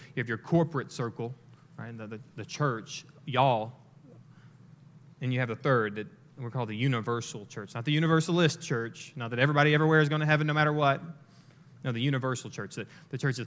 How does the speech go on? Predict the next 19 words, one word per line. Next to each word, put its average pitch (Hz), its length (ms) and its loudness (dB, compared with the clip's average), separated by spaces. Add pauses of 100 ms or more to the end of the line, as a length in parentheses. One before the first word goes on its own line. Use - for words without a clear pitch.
(160)
all 170 300 8
of 143 140 4
those 151 340 6
who 139 160 0
are 135 60 -4
in 135 240 -2
Christ, - 760 0
all 147 160 6
of 156 60 4
those 151 220 2
who 147 100 0
are 135 80 0
saved 135 520 0 (220)
throughout 139 460 6
the 127 80 0
world 117 640 2
is, 123 120 -6
is 123 140 -4
this 127 240 -6